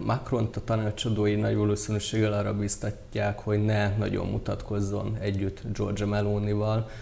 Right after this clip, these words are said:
Ugye azért Giorgia Meloni Macronhoz képest azért egész, egészen jobbra áll.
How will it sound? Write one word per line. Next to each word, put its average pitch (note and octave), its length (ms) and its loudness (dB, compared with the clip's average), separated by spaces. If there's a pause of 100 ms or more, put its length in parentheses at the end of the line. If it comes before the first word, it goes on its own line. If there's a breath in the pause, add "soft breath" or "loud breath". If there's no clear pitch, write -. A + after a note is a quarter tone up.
(100)
Ugye G2+ 160 -4
azért G2 260 -2
Giorgia G2+ 320 0
Meloni G#2 420 2
Macronhoz G#2 580 0
képest G2 480 -2
azért G2 240 0
egész, G2 500 2
egészen G2+ 560 2
jobbra G2 340 2
áll. G2+ 320 0